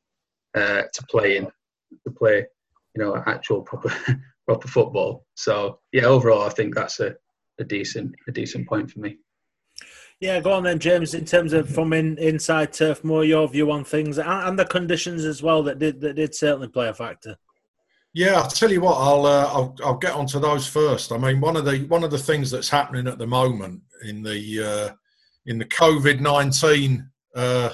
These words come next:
Speaker 3: safety era is that we're, we're getting kicked out of grounds pretty quickly. So it's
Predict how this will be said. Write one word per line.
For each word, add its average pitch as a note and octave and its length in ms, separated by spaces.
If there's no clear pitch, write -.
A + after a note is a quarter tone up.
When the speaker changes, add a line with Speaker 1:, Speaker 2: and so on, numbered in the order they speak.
Speaker 3:
safety C3+ 680
era C3 420
is C3 300
that C#3+ 180
we're, E3+ 300
we're F3 140
getting D#3+ 340
kicked F3+ 320
out D#3 200
of C3+ 80
grounds A2 360
pretty B2 220
quickly. B2+ 500
So A2+ 220
it's A#2 120